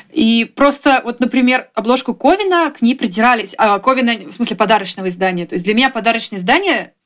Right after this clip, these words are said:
для меня, на мой вкус, это произведение искусства. <laughs> Я хотела видеть его таким. То есть оно отвечает моему вкусу на двести процентов. Однако нашлись все равно люди, которым она, ну,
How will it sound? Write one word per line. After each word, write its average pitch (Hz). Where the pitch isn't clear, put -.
для 196
меня, 196
на 185
мой 185
вкус, 294
это -
произведение 208
искусства. 180
<laughs> -
Я 220
хотела 277
видеть 233
его 226
таким. 196
То -
есть 175
оно 214
отвечает 202
моему 196
вкусу 277
на 196
двести 190
процентов. 180
Однако 240
нашлись 226
все 214
равно 202
люди, 247
которым 214
она, 196
ну, 330